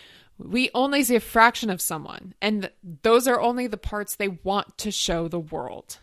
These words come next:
So how can we be truly connecting on a deeper level if we're only seeing a fraction of the person? So I'm gonna read a little bit from the Forbes article 'cause I think it's so fascinating. Social media has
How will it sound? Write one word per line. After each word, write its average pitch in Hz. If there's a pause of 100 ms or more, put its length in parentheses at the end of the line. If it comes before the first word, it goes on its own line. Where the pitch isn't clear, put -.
So -
how 285
can 381
we 370
be 269
truly 254
connecting 214
on 190
a 180
deeper 180
level 175 (480)
if 214
we're 226
only 220
seeing 185
a 175
fraction 165
of 160
the 160
person? - (920)
So 220
I'm 202
gonna 226
read 233
a 220
little 208
bit 180 (680)
from 202
the 202
Forbes 170
article 165
'cause -
I 202
think 208
it's 214
so -
fascinating. 185
Social 302
media 254
has 185